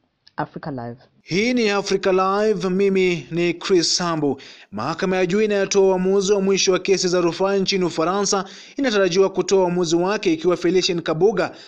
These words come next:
Speaker 2: ambaye anatuhumiwa kuhusika katika mauaji ya kimbari nchini Rwanda,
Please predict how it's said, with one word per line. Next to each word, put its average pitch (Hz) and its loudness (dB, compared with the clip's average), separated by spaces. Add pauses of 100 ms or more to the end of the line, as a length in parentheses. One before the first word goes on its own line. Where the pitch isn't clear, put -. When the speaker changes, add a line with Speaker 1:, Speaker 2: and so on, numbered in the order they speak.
(120)
Speaker 2:
ambaye 131 -2
anatuhumiwa 170 0
kuhusika 175 0
katika 185 0
mauaji 175 0
ya 180 0
kimbari 180 0
nchini 165 -2
Rwanda, 180 0